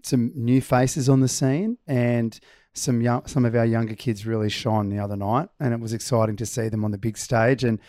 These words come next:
having a bit of a laugh with them afterwards about going home to watch themselves on Fox or K O, and a couple of them said,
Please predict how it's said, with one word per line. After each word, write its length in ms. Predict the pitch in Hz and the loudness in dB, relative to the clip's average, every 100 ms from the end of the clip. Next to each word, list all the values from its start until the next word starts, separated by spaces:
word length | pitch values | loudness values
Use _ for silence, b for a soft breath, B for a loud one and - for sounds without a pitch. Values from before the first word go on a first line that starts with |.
| b b b | b b b
having 220 | 139 131 | 2 4
a 20 | 123 | 4
bit 120 | 127 | 2
of 60 | |
a 60 | 113 | 4
laugh 340 | 110 113 123 | 6 6 4
with 100 | 143 | 2
them 140 | 110 104 | 2 2
afterwards 500 | 107 - 113 107 98 | 2 0 0 0 0
about 400 | 101 110 107 - b b b - | 0 2 2 0 b b b 2
going 280 | 120 113 | 4 6
home 180 | 113 110 | 4 4
to 100 | 110 | 2
watch 240 | 104 117 - | 2 0 0
themselves 500 | 117 101 117 110 107 | -2 2 2 2 0
on 140 | 101 | -2
Fox 420 | - 120 113 - | 0 2 2 0
or 140 | 117 104 | -2 0
K 320 | 117 110 110 | 2 4 4
O, 220 | 107 104 | 2 2
and 180 | 104 104 b b | -2 -6 b b
a 60 | - | -8
couple 300 | - 120 110 | -2 0 0
of 80 | 104 | -2
them 160 | 110 104 | -2 -2
said, 340 | - 110 | 2 4